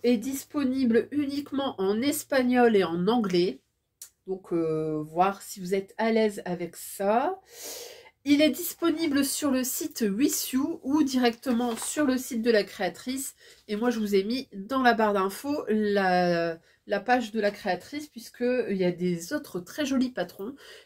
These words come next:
Et je me dis que ça peut être l'occasion de la découvrir. Alors, ce patron de top Edna,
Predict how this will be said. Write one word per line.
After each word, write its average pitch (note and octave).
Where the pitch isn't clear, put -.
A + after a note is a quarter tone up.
Et G#3
je G3+
me F#3+
dis G#3
que -
ça G#3
peut A#3+
être C4+
l'occasion A3+
de A#3+
la C#4
découvrir. F3
Alors, G#3+
ce -
patron F4
de B3+
top B3
Edna, G#3+